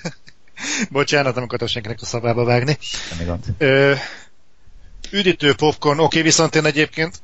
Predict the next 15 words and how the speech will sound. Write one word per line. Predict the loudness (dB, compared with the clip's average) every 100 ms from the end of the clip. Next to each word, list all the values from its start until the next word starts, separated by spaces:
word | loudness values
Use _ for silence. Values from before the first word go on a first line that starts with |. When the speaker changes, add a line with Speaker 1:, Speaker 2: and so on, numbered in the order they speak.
| -20 -14 -4
Speaker 1:
ö, | 0 2 4 2 0 -10 -2
én | 2
maximálisan | 2 4 2 2 2
ellene | 0 2 2
vagyok | 2 2
a | 2
popcornnak, | 0 2 2 2 2 -2 -4 -16 -20 -8
rendkívül | 2 2 4 2 2
egyszerű | 2 0
oknál | 2 0
fogva, | 0 2 4 4 2
zajos. | 2 2 4 2 2 -4 -20 -20 -16 -12 -8 -8 -8 -12 -14 -8
Ö, | 0 2 2 -2 -12 -2
én, | 2 2
ö, | 4